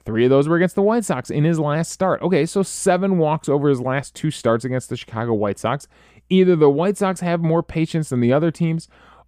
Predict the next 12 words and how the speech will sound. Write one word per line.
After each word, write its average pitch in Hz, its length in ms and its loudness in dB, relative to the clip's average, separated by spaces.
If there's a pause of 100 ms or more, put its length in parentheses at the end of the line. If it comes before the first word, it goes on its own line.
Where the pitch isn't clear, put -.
or, 135 540 6 (560)
you 185 180 0
know, 214 160 4
looking 208 320 2
at 190 100 2
the 175 120 -6
illustrator, 151 560 2
he 165 280 -6
was 156 200 2
a 131 100 2
little 131 360 4
bit 117 260 0